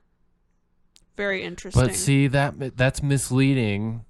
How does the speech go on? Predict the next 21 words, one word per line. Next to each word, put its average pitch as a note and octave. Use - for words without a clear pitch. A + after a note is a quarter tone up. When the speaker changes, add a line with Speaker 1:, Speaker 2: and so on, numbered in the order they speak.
Speaker 2:
right? A2
Which A#2
is G#2
why A2+
it's A2
so A#2+
confusing, G#2+
'cause G2
the G#2
shadow G2+
says A2
that, E2+
"How A2+
you G#2+
could A2+
have G2+
taken G#2+
me F#2+
with F#2+
you." G#1+
Speaker 1:
Right. F#3